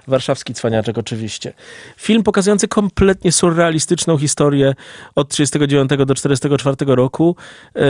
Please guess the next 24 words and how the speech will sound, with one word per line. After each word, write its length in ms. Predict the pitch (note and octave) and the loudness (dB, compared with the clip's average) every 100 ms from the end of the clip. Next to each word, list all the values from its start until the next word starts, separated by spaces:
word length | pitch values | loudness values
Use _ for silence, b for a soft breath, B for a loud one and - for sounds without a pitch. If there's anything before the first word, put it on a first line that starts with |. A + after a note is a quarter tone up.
| C3+ C3 C3+ B B | 4 2 0 B B
któremu 280 | - E3 D#3 | 0 2 4
udało 240 | D#3 F3 | 2 2
się 140 | - | 2
uniknąć 380 | F3 E3+ E3+ E3 | 2 2 0 0
pułapek 320 | - D#3+ D#3+ | 2 0 0
cenzury 320 | - D3 D3+ D3 | 0 0 0 0
komunistycznej, 580 | D3+ D3+ C#3 E3+ - | 0 0 0 -2 2
ale 60 | F#3 | 2
tego 160 | F3+ F3 | 0 -4
wszystkiego 240 | - G#3+ | -2 0
jest 100 | F#3+ | 0
po 80 | G#3 | -4
prostu 200 | G3 G#3+ | -4 -2
genialnym 600 | F#3 F#3+ F3+ E3+ E3+ D#3+ | 0 2 2 2 2 0
filmem 300 | - D#3+ C#3+ | 0 0 2
łotrzykowskim. 560 | C3+ C#3 D3 C3+ C#3+ C3+ B B B | 0 -2 -2 -2 -2 -4 B B B
Sorry, 380 | - G3 G3 F#3 - - | -2 2 2 0 -4 -2
Czesi, 400 | E3+ E3 G3+ E3 B | 0 2 0 -4 B
ale 140 | - C#3+ | 2 4
my 80 | D3 | 4
zrobiliśmy 380 | D3 D3 C#3 | 2 2 2
znacznie 340 | B2+ C3 - A#2+ | 2 2 2 0
lepszego 280 | G2+ G#2+ G2+ | 0 -2 -2
Szwejka, 460 | - A2 G2 F#2+ | 0 0 0 -4